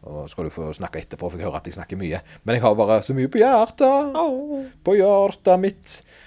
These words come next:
Speaker 1: Så, um, skal vi se her. Der. Eh, og da fikk jeg et Instagram-bilde av noen som hadde lagt seg havregryn til frokost.
Speaker 2: Mm.
Speaker 1: Og det er jo en klassiker.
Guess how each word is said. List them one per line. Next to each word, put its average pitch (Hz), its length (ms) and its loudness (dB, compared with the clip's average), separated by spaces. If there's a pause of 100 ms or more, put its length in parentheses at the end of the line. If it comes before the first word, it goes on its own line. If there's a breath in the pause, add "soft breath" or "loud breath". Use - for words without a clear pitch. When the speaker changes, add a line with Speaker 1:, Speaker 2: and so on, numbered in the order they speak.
(120 soft breath)
Speaker 1:
Så, - 160 2 (340)
um, 107 340 -4
skal 95 120 -16
vi 78 80 -16
se - 80 -12
her. - 140 -20 (320)
Der. - 160 -12 (500 loud breath)
Eh, 131 320 6 (400)
og 127 80 -4
da 151 80 0
fikk - 300 -10
jeg 147 100 0
et 135 80 -6
Instagram-bilde 127 600 0
av 220 120 4
noen 147 160 -2
som 131 140 0
hadde 131 100 -2
lagt - 240 -6
seg - 200 -12 (840)
havregryn 117 1120 -4 (380)
til 110 360 4
frokost. - 480 -14
Speaker 2:
Mm. 190 320 -6 (1000 soft breath)
Speaker 1:
Og 175 80 -8
det 160 80 4
er 151 40 4
jo 156 80 0
en - 40 -10
klassiker. - 480 -2